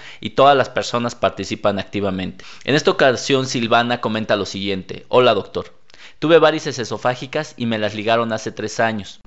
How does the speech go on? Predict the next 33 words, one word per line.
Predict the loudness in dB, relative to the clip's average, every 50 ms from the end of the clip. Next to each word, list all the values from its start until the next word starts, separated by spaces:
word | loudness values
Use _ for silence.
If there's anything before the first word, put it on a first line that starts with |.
| -4 2
¿Puede | 6 6 8 8 6
ser | 4 4 0 0 0
que | 0 -2
no | 0 2 0
llegue | 2 2 4 4 4
a | 4 4
tener | 4 2 4 4 4 2
nunca | 2 0 0 2 2 2 2
más? | 2 0 0 -2 -8 -18 -20 -20 -18 -12
Estoy | -10 -6 4 6 6 6
medicada | 8 6 4 4 4 4 4 4 4 4
con | 0 -4 -8 -4
corticoides, | -4 -6 -6 -6 -10 -2 2 2 2 2 2 -2 -6 -4
propranolol | -2 0 0 0 2 2 0 0 2 0 2 4 2 2 2 0
y | 0 2
ácido | 2 2 0 -2 -2 -2
ursodesoxicólico". | -2 0 0 0 0 0 -2 -6 -6 -8 -10 -6 -4 -4 -4 -4 -6 -14 -16 -18 -18 -18 -18 -14 -6 0
La | 0 2 4
pregunta | 4 2 2 2 2 2 0 2
que | 4 2
hace | 2 2 0
Silvana | -4 -2 -2 -2 2 4 4 4 4 2 0 -2 -2 -2
es | -2 0 2 2 2 0 -2 -6 -8
extremadamente | -8 -8 -4 -4 -4 -2 2 4 4 4 4 2 0 -2 -2 -2
importante. | -4 -4 0 0 0 0 0 2 2 2 2 0 -6 -10 -16 -16 -18 -20 -20 -20 -20 -20 -20 -18 -10 -4
Debemos | -2 0 2 2 2 0
de | 0
entender | 0 0 0 0 2 2 2 2
que | 2 2
las | 4 4 2 2 -2
enfermedades | -6 -4 -2 -2 -2 0 0 2 4 4 4 4 2 -2 -2 0
del | 0 0 0
hígado, | 0 0 2 4 4 4 4 0 -6